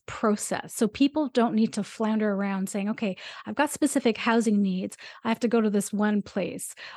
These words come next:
Uh, healthcare or health, other supports, I've gotta find my way elsewhere." So it really is looking at a person holistically to say,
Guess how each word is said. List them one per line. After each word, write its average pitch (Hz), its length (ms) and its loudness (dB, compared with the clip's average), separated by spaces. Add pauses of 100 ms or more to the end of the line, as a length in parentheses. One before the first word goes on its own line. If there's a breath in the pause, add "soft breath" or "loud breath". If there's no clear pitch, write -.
(140 loud breath)
Uh, 190 200 0
healthcare 254 880 2
or 214 160 2
health, 220 460 0 (100)
other 233 240 2
supports, 202 560 -6
I've 214 160 -10
gotta 214 240 -2 (260)
find 233 240 2
my 214 140 2
way 196 300 -4
elsewhere." - 540 -6 (580 loud breath)
So 269 220 4
it 269 180 4
really 311 340 6
is 240 160 6
looking 233 540 2 (120)
at 208 320 -4 (300)
a 214 80 -6
person 190 720 -4 (120)
holistically 208 960 0
to 202 80 -2
say, 202 320 0